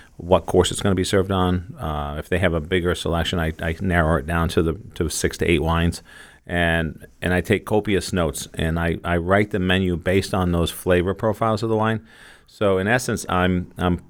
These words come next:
I'm putting wine, uh, together. Uh, so I'm putting food together, uh, with the wine to make sure the wine, uh, is the, uh, the showpiece of the evening. And I've found that the winemakers have m-, so many times said to me,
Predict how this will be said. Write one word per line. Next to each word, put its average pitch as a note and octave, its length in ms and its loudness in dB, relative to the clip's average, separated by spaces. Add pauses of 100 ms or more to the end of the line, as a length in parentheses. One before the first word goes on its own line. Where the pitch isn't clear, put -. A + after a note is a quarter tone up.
(120)
I'm E2+ 160 2
putting B2 420 -2
wine, F2+ 560 0 (400)
uh, E2 180 2
together. F#2 440 2
Uh, F2 160 -2
so G2+ 120 0
I'm F#2 120 2
putting G2+ 260 0
food A#2+ 300 0
together, E2+ 560 0
uh, E2 200 0
with E2+ 180 0
the E2+ 80 -2
wine F2+ 400 0
to - 80 -4
make F2 160 0
sure F#2 160 0
the E2+ 100 2
wine, F2 560 0 (200)
uh, D#2+ 380 -8
is E2 380 0
the, E2 260 2
uh, D2+ 200 0 (460)
the - 60 -2
showpiece F2 520 0
of D#2+ 100 2
the E2 80 2
evening. E2 320 0 (400)
And F#2 100 0
I've F2+ 140 2
found A#2+ 300 0
that F#2+ 100 -2
the F2+ 100 -2
winemakers F2+ 680 0 (380)
have E2+ 260 0
m-, F2+ 220 2
so A#2+ 240 0
many A2+ 180 2
times F#2 300 -2
said E2 200 0
to E2 80 -4
me, D#2 220 0